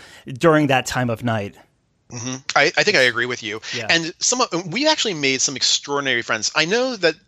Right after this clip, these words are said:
Speaker 2: I've, I've heard other people talk about it in, in the cruising community where, y-, you know, you've gone on a cruise once and you make those friends almost for life. Um, and, uh, like, all my friends that I have in cruising are either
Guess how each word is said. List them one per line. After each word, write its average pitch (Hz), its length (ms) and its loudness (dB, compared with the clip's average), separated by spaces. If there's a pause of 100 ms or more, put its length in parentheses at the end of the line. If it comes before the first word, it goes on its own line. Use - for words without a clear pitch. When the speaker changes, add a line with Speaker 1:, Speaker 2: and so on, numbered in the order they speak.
(1040)
Speaker 2:
I've, 156 180 -2
I've 160 140 4
heard 196 200 0
other 147 160 0
people 139 200 -6
talk 127 180 2
about 120 220 0
it 120 220 0
in, 120 380 -10
in 127 300 -6
the 117 120 -4
cruising 135 280 0
community 120 540 -2 (640)
where, 151 320 6
y-, 143 280 -4
you 143 220 -2
know, 135 80 4
you've 127 180 0
gone 147 160 4
on 147 100 4
a 135 40 2
cruise 131 240 0
once 135 320 2
and 135 140 -2
you 131 80 -4
make 131 200 0
those 120 140 -2
friends 117 400 -2
almost 143 260 0
for 120 140 -2
life. 98 460 0
Um, 117 260 2
and, 135 300 -6
uh, 139 280 -12
like, 123 240 0 (200)
all 135 140 0
my 156 120 2
friends 123 420 0
that 120 140 2
I 120 60 4
have 117 360 2
in 113 120 -10
cruising 117 380 -4
are 101 360 -2 (100)
either 98 440 -4